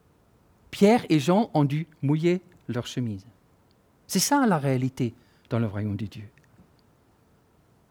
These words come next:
Et si nous ne mouillons pas nos chemises, pour les gens du bassin de Pompée, il y aurait des dizaines de milliers de personnes qui seront perdues pour toujours.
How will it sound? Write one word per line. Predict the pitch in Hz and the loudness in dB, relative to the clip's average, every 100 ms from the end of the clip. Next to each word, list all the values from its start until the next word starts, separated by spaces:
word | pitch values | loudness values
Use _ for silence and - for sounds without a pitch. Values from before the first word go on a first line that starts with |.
| _ _ _ | _ _ _
Et | 131 | -4
si | - - 202 | -2 0 2
nous | 156 135 | 4 4
ne | 123 | 2
mouillons | 123 117 104 98 95 - | 2 0 0 -6 -6 -2
pas | 175 | 0
nos | 190 175 | 0 -2
chemises, | - 135 123 139 135 143 _ _ _ _ _ _ _ _ _ _ _ _ _ _ _ _ _ | -4 -4 -2 -2 -6 -10 _ _ _ _ _ _ _ _ _ _ _ _ _ _ _ _ _
pour | - 127 | -2 0
les | 120 | 0
gens | 117 170 - - - | 0 -2 -4 -16 -16
du | - | -6
bassin | 135 143 - | -2 -2 -2
de | 151 | -6
Pompée, | 151 135 - 104 - _ _ _ _ _ _ _ _ | -4 -6 -6 -8 -12 _ _ _ _ _ _ _ _
il | 117 | -2
y | 120 | 2
aurait | 127 151 | 2 0
des | 151 120 | -2 -4
dizaines | 151 156 147 165 170 | -4 -4 -2 0 0
de | - 131 | 0 2
milliers | 123 120 135 | 2 0 -4
de | 123 | -6
personnes | - 110 - 123 117 117 _ _ _ - | -6 -8 -8 -6 -4 -6 _ _ _ -16
qui | - | -12
seront | - 113 | -10 -10
perdues | 107 - 113 117 127 - _ _ _ | -10 -8 -8 -8 -12 -14 _ _ _
pour | 110 | -16
toujours. | - 120 - | -14 -14 -16